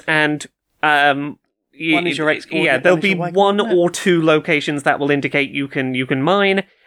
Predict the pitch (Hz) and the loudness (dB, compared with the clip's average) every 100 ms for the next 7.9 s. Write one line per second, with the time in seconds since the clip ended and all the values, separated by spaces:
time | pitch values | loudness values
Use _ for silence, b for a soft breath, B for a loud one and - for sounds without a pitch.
0 | b 156 160 156 151 147 165 156 165 156 | b -2 0 0 0 0 0 0 0 2
1 | 147 147 147 147 - 165 135 147 143 139 | 2 0 0 -2 0 0 0 0 0 -2
2 | 127 139 139 135 131 131 143 131 - - | -2 0 2 2 0 0 -2 -2 -8 -4
3 | 139 135 131 131 147 131 131 127 - - | 0 2 0 0 -2 2 2 0 -6 -4
4 | 139 131 135 127 143 127 - 123 - 135 | -2 -2 -4 -4 -4 -4 -8 -10 -8 -2
5 | 127 120 123 131 131 131 135 - 277 285 | -2 -2 -4 -2 -2 -2 -8 -8 -10 -8
6 | - - 143 143 - 135 131 - - 220 | -6 -2 -2 -2 -4 -6 -6 -8 -6 -2
7 | 349 220 - - - 339 233 175 156 | -2 -2 -4 -6 -6 -2 -2 0 -4